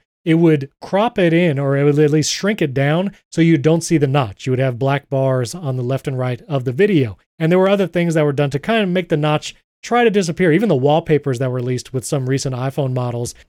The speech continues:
kind of hid the notch. I remember the ten S had that bubble wallpaper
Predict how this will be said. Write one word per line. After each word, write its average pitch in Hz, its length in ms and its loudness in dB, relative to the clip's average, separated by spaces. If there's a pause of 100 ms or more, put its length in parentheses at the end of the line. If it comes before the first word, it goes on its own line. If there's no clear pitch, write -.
kind 262 180 -2
of 208 80 0
hid 214 460 0
the 165 80 2
notch. 147 380 -2
I - 20 0
remember 147 160 -2
the 127 80 -4
ten 143 260 -2
S 131 220 -4
had 131 160 -4
that 127 180 -6 (200)
bubble 147 420 2
wallpaper 139 720 2